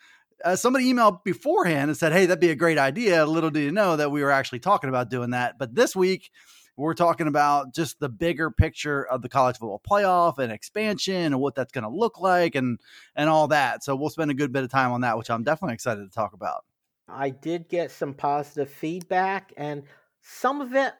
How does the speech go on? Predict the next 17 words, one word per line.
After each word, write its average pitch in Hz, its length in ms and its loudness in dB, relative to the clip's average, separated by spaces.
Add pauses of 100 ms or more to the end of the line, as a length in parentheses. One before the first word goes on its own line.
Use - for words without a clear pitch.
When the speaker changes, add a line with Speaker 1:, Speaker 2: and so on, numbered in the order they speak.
(160)
Speaker 2:
I 160 120 -2
will 156 160 -4
mention 180 420 -4
to - 180 -14
you 160 380 -8
off 147 340 0
the 135 220 0
air. 104 320 0
<laughs> - 40 -20
So 127 200 -6 (320)
that's - 220 -4
the 190 280 -8
intrigue 170 460 -4
just 160 160 -2
Speaker 1:
Oh, 226 260 4
Speaker 2:
for 117 220 0
you. 110 220 -4